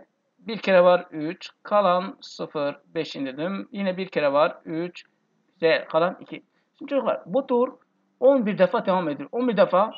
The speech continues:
Aynur, Ebru, Nurcan, Aynur, Ebru, Nurcan, Aynur, Ebru, Nurcan diye gidiyor. On bir defa. Peki sonra ne oluyor? Sonra iki gün ka-, artmıyor mu?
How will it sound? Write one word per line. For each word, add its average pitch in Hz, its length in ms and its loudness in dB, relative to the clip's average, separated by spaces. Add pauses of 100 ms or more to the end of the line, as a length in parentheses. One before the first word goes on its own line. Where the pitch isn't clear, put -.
(120)
Aynur, 202 340 4
Ebru, 170 480 -2
Nurcan, 135 360 -4
Aynur, 180 340 -2
Ebru, 165 360 -2
Nurcan, 135 360 -6
Aynur, 170 300 -4
Ebru, 175 180 -6
Nurcan 170 320 0
diye 185 180 -2
gidiyor. 147 420 -10 (480)
On 240 200 0
bir 165 120 -4
defa. - 280 -8 (280)
Peki 277 160 -4
sonra 277 240 0
ne 277 80 4
oluyor? 202 340 2 (340)
Sonra 262 480 0
iki 214 240 -6
gün 226 140 0
ka-, 170 300 -2
artmıyor 175 440 0
mu? 170 220 -8